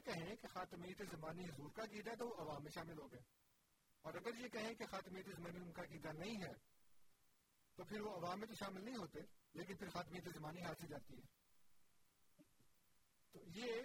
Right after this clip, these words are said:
آ، میں نے ان کے کچھ ریفرنسز اکٹھے کیے ہیں، جیسے جیسے ہمیں وہ پروگرام میں موقع ملے گا، آ، لیکن میں چند باتیں آپ کی خدمت میں عرض کر دوں کہ ان کے نزدیک جو نص ہے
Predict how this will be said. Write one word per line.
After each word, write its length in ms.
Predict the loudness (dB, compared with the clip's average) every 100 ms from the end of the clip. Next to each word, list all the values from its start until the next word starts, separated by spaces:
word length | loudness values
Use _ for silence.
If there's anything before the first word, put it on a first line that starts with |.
| 2
آ، 80 | 0 0 0 -8 -4
میں 180 | -2 2
نے 100 | 0
ان 160 | 0
کے 140 | -2 -4
کچھ 280 | -4 -2 -2 -2 -4 -18 -18 -12 -4
ریفرنسز 420 | -4 -2 -4 -4
اکٹھے 300 | -4 -2 -4
کیے 240 | -4 -2
ہیں، 80 | -2
جیسے 260 | -2 -4 -2
جیسے 240 | -2 -2
ہمیں 260 | -2 -2 -2
وہ 120 | -4 -8 -10 -20 -20 -20 -20 -10
پروگرام 300 | -4 -2 -2
میں 80 |
موقع 240 | -2 -2 -2
ملے 280 | -2 -2 -2
گا، 120 | -2 -6 -20 -20 -20 -20 -16 -10
آ، 40 | -4 -2 -2
لیکن 280 | -4 -2 0
میں 140 | 0 2
چند 180 | 0 2
باتیں 340 | 0 0 -2 -2
آپ 140 | -4 -4
کی 120 | -4
خدمت 260 | -4 -2
میں 80 | -2
عرض 100 | -2
کر 100 | -4
دوں 160 | -4 -6 -10 -20 -20 -20 -20 -20 -20 -20 -20 -20 -20 -20 -10
کہ 100 | -6
ان 140 | -2
کے 160 | -2 0
نزدیک 520 | 0 0 -2 -2 -6 -18 -20 -20 -20 -16 -16 -16 -20 -20 -20 -18 -18 -18 -18 -10
جو 340 | -2 0 0 -2 -6
نص 400 | 0 0 0 -4
ہے 160 | -4